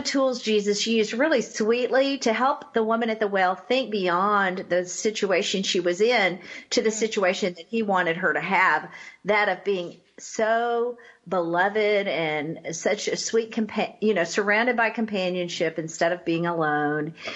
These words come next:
Speaker 1: and to really, um, enjoy the respect and the honor that her, that she deserved in her community.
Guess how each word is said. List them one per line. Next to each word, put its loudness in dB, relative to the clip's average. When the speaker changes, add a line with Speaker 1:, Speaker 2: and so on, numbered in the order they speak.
Speaker 1:
and 2
to 2
really, 2
um, 0
enjoy 2
the -2
respect -2
and 0
the 2
honor 2
that 0
her, -8
that 0
she -2
deserved 2
in -2
her 0
community. 0